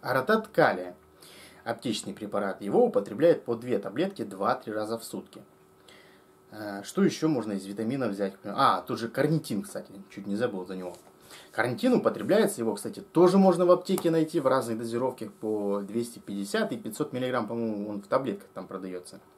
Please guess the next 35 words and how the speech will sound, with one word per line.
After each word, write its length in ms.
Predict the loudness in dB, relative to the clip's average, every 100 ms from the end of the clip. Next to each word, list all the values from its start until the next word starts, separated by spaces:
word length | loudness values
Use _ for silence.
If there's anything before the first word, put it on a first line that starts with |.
| -6
Есть 180 | -6 -4
ещё 120 | -6
жидкий, 360 | -6 -8 -14 -16
э, 220 | -12 -10 -8
карнитин, 520 | -8 -8 -10 -12 -12
но, 80 | -6
по-моему, 280 | -2 -2
таблетки 360 | -2 -6 -6 -8
немножко 240 | -10 -12
поудобнее, 440 | -2 0 2 0 -4
потому 200 | -6 -10
что 120 | -8
можно 300 | -6 -6 -8
с 80 | -10
собой 380 | -4 0 0 -4
взять. 200 | -10 -16 -20 -20 -20 -20 -20 -20 -20 -20 -18 -18 -16 -18 -18 -14 -14 -12 -12
Если 240 | -12 -8 -8
есть 140 | -8
по 60 | -10
пути 260 | -12 -8 -6
на 100 | -6
тренировку 540 | -2 0 0 0 -6
или 360 | -4 -4 -6 -8
вообще 480 | -10 -10 -6 -4
в 80 | -2
дороге, 340 | -2 -2 -2 -4
если 220 | -6 -8
вы 80 | -8
там, 160 | -8
допустим, 360 | -8 -10 -12 -12
где-то 180 | -8 -6
находитесь, 400 | -6 -10 -14 -14
тоже 200 | -12 -12
можно 220 | -12 -14
скушать, 340 | -16 -18 -18